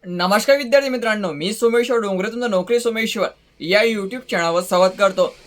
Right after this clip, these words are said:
तर मित्रांनो, आता ही सर्वात मोठी अपडेट जी आहे,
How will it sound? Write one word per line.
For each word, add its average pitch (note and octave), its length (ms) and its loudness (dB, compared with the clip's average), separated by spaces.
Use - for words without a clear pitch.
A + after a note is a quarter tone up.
तर G#3 40 -8
मित्रांनो, A3 380 0
आता E3 280 2
ही A#3+ 120 4
सर्वात A3 320 -2
मोठी A3 220 -2
अपडेट F#3 420 2
जी G3+ 100 -2
आहे, F#3 160 0